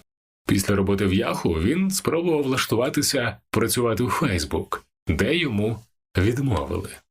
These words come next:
У дві тисячі дев'ятому році він придумав безкоштовний месенджер для смартфонів, який пізніше продав тому ж таки Марку Цукербергу за дев'ятнадцять мільярдів доларів.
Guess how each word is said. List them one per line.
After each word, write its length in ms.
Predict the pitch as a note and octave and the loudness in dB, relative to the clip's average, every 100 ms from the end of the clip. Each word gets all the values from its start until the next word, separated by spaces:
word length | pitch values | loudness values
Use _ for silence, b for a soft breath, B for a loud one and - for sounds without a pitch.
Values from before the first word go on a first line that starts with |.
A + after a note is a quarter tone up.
| _ _ _ _ _ _ | _ _ _ _ _ _
У 120 | - C#3+ | 2 2
дві 140 | F#3 | 2
тисячі 340 | G#3 G3 G3 | 2 2 0
дев'ятому 420 | E3 C#3+ C#3 D#3+ D3+ | 0 0 0 0 2
році 300 | F#3 G3 A#2 | 0 0 0
він 160 | D3+ | 0
придумав 440 | D#3 D3+ D#3 C#3+ A#2 | 0 2 2 2 0
безкоштовний 640 | B2+ - C3 - C#3 A2 | 0 0 0 2 0 2
месенджер 640 | G2+ E3+ - F#3 E3 F3+ | 2 0 0 0 2 2
для 180 | G2 B2+ | 0 0
смартфонів, 720 | - F#3 - D#2+ D#2 F2 - B B B | 2 0 0 -2 -2 -4 -6 B B B
який 300 | G#2+ A2 G2 | 2 2 2
пізніше 680 | A2 F#2+ G2 B2 E3 - G3 | 2 2 2 2 0 0 0
продав 380 | - A2 A2 | 0 0 0
тому 240 | - G2+ G2 | 0 2 2
ж 100 | - | 0
таки 180 | F#2+ F#2+ | 0 2
Марку 460 | F#2+ G#2 G2+ - | 2 2 0 -4
Цукербергу 800 | - G2 - - F#3 F#3 F3 E3+ B B - | 0 0 2 2 2 2 0 0 B B -2
за 180 | - D3 | 0 2
дев'ятнадцять 1000 | C3 G2+ G#2+ F#2+ F2 A2+ C#3+ F3+ F#3 - _ - | 2 2 0 0 0 0 0 -2 -2 -12 _ 0
мільярдів 640 | G#2+ F2+ D2+ F#2+ G2+ D#2 | 2 2 0 0 0 0
доларів. 540 | D2+ E2 G2+ - - | -2 -4 -6 -8 -10